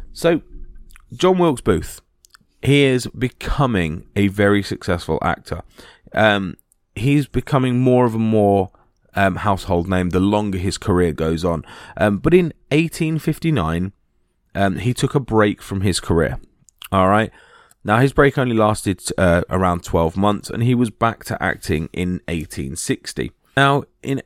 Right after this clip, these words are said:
eighteen sixty, the tensions between the North and South of America were heating up. It was looking as if it was gonna go to war,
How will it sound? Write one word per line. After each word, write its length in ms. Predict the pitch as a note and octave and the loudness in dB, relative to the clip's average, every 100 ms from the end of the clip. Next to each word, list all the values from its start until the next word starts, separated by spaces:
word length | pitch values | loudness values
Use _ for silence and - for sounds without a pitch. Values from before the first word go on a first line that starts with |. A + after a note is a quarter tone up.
| - | -2
eighteen 500 | C#3+ D3+ - C#3+ C#3+ | 0 0 0 0 0
sixty, 480 | - C#3 - B2+ | -2 -4 -2 0
the 100 | B2+ | 0
tensions 560 | C3 - A2+ D#2+ A2+ A2 | 0 -2 -2 -2 -4 -4
between 460 | - A2+ - A#2 A2+ | -4 -6 0 0 2
the 100 | A2 | 2
North 360 | A2 A2 F#2 | 2 0 -2
and 120 | G2 | -6
South 320 | G2+ F#2+ F#2 F#2+ | -4 -2 -2 -2
of 120 | F2+ | -4
America 560 | F#2 F#2 F2+ - F2 - - - _ | 0 0 0 0 -2 -2 -12 -20 _
were 500 | G#2 F2 G2+ G2+ G2 - | -8 2 4 4 2 0
heating 560 | - G2+ F2+ - F#2 - | -4 -4 -4 -4 -2 0
up. 320 | F#2 E2+ - - | 0 0 -4 -8
It 200 | - - | -2 -2
was 400 | G2 G2 G2+ F#2 - | 0 2 2 0 -2
looking 600 | G2+ G#2 A2+ - G#2+ G2 | 2 4 4 2 -4 -2
as 120 | F#2 | -2
if 160 | G2 G2 | -4 -4
it 100 | - | -2
was 220 | F#2 F2+ | -2 -2
gonna 200 | F#2 F2+ | -2 -2
go 220 | F2+ F2 | 0 0
to 180 | F2 F#2 | 0 -2
war, 380 | F2 F2+ E2 | 0 2 2